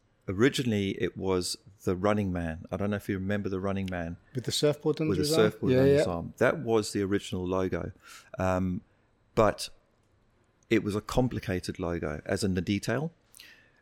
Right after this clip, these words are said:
Speaker 1: And so I then re-looked, and so that the little top guy is a version of, if you look at some of,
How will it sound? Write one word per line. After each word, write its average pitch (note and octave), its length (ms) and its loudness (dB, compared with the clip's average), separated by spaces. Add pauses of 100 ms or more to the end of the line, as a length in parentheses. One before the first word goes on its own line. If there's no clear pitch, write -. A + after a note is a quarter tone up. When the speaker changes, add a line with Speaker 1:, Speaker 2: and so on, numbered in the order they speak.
Speaker 1:
And F#2+ 220 0
so G#2 640 4 (1000)
I G2 400 0
then G#2 400 2
re-looked, G#2+ 560 2
and F#2+ 180 0
so G#2+ 160 -2
that G2+ 240 -4
the G2+ 120 -2
little G#2 240 -4
top - 380 -4
guy F#2 340 -2
is G#2 180 -4
a G2 60 -2
version G#2 760 2 (580)
of, F#2+ 280 -2
if G2+ 140 -8
you G#2 60 -2
look G#2 200 0
at G2 140 0 (100)
some - 360 -2
of, G2 80 -4